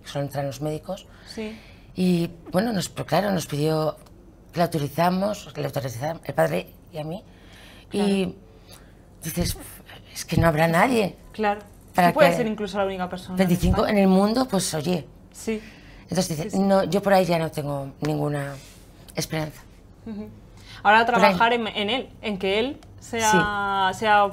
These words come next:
Speaker 2: pues eso, lo mayor autosuficiente dentro de lo que se pueda y el futuro, que es lo que tú ya
Speaker 1: Sí.
Speaker 2: tienes en la cabeza.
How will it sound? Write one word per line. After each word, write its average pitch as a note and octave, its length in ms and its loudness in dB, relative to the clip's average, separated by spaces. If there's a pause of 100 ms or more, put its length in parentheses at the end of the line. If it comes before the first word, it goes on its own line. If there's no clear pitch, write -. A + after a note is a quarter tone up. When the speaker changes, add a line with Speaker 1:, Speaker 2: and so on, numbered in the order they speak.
Speaker 2:
pues G3 140 -6
eso, G3 140 -8
lo F#3 80 -2
mayor F#3+ 340 2
autosuficiente G3+ 580 -4
dentro G3+ 240 -2
de G3+ 60 2
lo F#3+ 100 -2
que F#3+ 100 -6
se F#3 120 -10
pueda C4+ 440 2 (400)
y F#3+ 480 -2
el E3+ 120 -6
futuro, F#3+ 460 -4 (180)
que F#3 80 -6
es F3+ 60 -6
lo F#3 100 -4
que F#3 80 -4
tú G3 100 -2
ya F#3+ 120 6
Speaker 1:
Sí. F#3 60 2
Speaker 2:
tienes F#3+ 220 -2
en F#3+ 60 -4
la F3+ 100 2
cabeza. F3 400 0